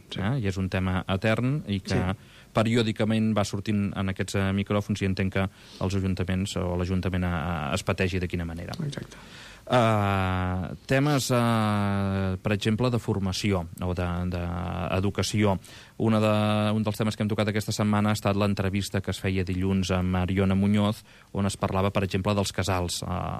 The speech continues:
Speaker 2: els casals de lleure infantil i juvenil d'estiu, mm, dels quals l'any vinent se n'ha de fer o s'ha de replantejar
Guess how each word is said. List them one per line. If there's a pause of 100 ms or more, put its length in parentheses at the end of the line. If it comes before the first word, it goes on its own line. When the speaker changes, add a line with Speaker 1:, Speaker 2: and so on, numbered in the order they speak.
(140)
Speaker 2:
els
casals
de
lleure
infantil
i
juvenil (340)
d'estiu, (500)
mm,
dels
quals
l'any
vinent
se
n'ha
de
fer (320)
o
s'ha
de
replantejar